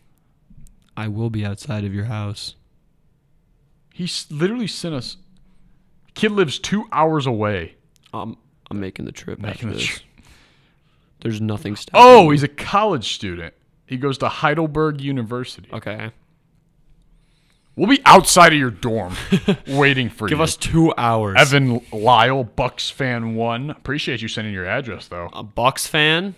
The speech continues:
Speaker 2: Bucks fan.
Speaker 1: Like, which kind of Bucks? Like, the football team?
Speaker 2: Bucks, man.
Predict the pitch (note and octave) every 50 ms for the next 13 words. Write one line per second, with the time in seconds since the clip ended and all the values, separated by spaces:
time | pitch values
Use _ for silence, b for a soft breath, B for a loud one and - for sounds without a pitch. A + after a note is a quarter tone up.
0 | _ _ - G#2+ C3 - - - - G2+ F#2 F2 E2+ E2+ E2+ F#2 B2 A#2+ A#2 A#2+
1 | B2 B2 A#2 - - C#3 B2 A#2 A2 G#2 A2+ A2 G#2+ G#2 - - - - - -
2 | _ _ _ _ _ _ _ _ _ _ _ _ _ - G#2 G2+ G2+ - _ -
3 | _ _ _ - - G#2+ A2 - - A#2 - - C3 B2+ B2+ - D3 C#3 C#3 C#3
4 | D3 D#3 E2+ F#2+ F#2+ G2+ G2+ G2 - - - F2+ F2 E2+ E2+ E2+ E2+ F2 F2+ G2